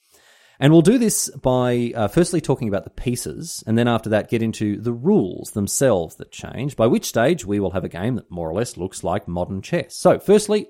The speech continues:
the names of these pieces and how they changed. They changed into the familiar pieces that we have today.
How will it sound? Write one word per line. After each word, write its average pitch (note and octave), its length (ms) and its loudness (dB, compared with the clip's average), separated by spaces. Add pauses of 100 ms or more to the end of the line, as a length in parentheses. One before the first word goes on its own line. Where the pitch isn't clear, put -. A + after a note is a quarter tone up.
the C3+ 160 -2
names C3+ 640 0
of E2+ 160 -16
these - 180 -16
pieces - 580 -20
and F2+ 120 -12
how E2+ 100 -10
they F2+ 160 -12
changed. - 480 -20 (320)
They A#2+ 140 2
changed F3 420 2
into C#3 500 4
the G#2 140 -2
familiar A2+ 320 -2
pieces F2 340 -8
that E2+ 100 -12
we F#2 80 -10
have F2+ 180 -12
today. G2+ 260 -2